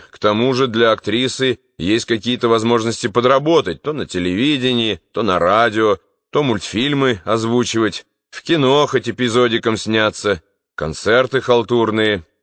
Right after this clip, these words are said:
А здесь иначе. Здесь еще не знают принципа "нигде ничего нет, но у всех все есть". Возможностей меньше,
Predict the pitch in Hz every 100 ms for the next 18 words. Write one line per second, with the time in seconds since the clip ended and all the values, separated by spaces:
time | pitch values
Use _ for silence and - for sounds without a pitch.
0 | _ _ _ _ _ _ 107 117 98 123
1 | 175 165 147 110 104 98 - 92 90 76
2 | - 76 69 107 170 139 143 - 139 151
3 | 127 120 143 156 131 95 110 123 104 104
4 | 98 101 73 _ - 95 107 104 90 113
5 | 117 107 95 107 95 95 120 170 - 101
6 | 98 92 - - 117 120 - - 98 95
7 | 107 95 - - - _ _ _ _ _
8 | _ _ 87 120 131 165 139 117 - 110
9 | 104 139 170 156 - 147 120